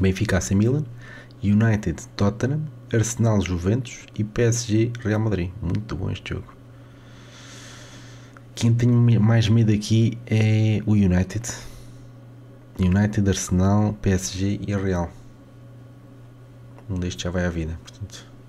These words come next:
vamos ver. Vamos ver, vamos ver. Vamos jogar então contra o Milan. Temos então o próximo episódio, temos Milan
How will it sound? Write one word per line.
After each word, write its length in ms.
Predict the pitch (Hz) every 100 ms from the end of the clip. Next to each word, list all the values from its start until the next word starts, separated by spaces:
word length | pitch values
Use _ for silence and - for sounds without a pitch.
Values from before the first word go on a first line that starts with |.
| -
vamos 180 | 85 80
ver. 200 | 78 - - - - - - - - - - - -
Vamos 220 | 98 92 80
ver, 180 | 78
vamos 220 | 85 87 80
ver. 180 | 78 -
Vamos 180 | - 92
jogar 200 | 92 95
então 240 | 98 98 98
contra 640 | - 104 101 104 101 98 - -
o 200 | 95 95 - 90
Milan. 600 | 87 95 95 76 - 76 - - - - - - - - - - - - - - - - - - -
Temos 200 | - 101
então 260 | 101 101 95
o 40 |
próximo 300 | 92 95 101
episódio, 400 | 98 101 113 107
temos 260 | 107 98 82
Milan 480 | 90 113 107 87